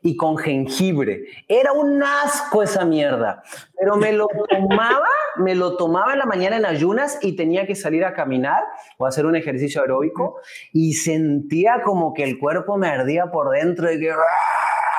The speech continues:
O sea, me quería morir, o sea, sentía raro. ¿Hice bien o hice mal? ¿Me maté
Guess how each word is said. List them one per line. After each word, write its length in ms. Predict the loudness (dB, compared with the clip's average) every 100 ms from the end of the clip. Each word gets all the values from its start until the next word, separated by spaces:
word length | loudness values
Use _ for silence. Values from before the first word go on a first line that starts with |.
| -6 -10 -16 -4
O 20 |
sea, 120 | 0
me 120 | 2
quería 240 | 2 0 0
morir, 400 | 0 0 -2 -2
o 60 |
sea, 160 | -4 -4
sentía 360 | -4 -4 -2 -2
raro. 340 | -2 -2 -6 -10 _ _ _ _ _
¿Hice 300 | 0 4 2
bien 240 | 2 2
o 60 | 2
hice 180 | 2 0
mal? 260 | 2 0
¿Me 100 | 0
maté 360 | -2 -2 0